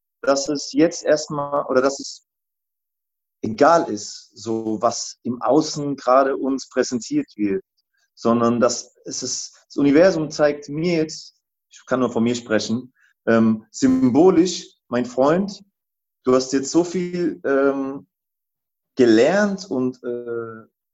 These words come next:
dir bewusst machen dürfen und reflektiert und so weiter.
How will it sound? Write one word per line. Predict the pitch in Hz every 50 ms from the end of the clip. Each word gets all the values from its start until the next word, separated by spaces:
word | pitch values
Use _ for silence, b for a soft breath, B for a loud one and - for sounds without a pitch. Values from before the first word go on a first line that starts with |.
| _ _ _ _ _ - -
dir | 131 127
bewusst | 123 113 104 - - - - - - -
machen | 165 170 185 185 185 180 156
dürfen | 175 185 185 185 - 180 175 175 170 170 -
und | - 131 123
reflektiert | 110 127 156 156 156 160 160 160 160 156 - - - 175 175 170 170 170 165 165
und | 156 147 143
so | 143 139
weiter. | 131 135 139 139 - 131 123 117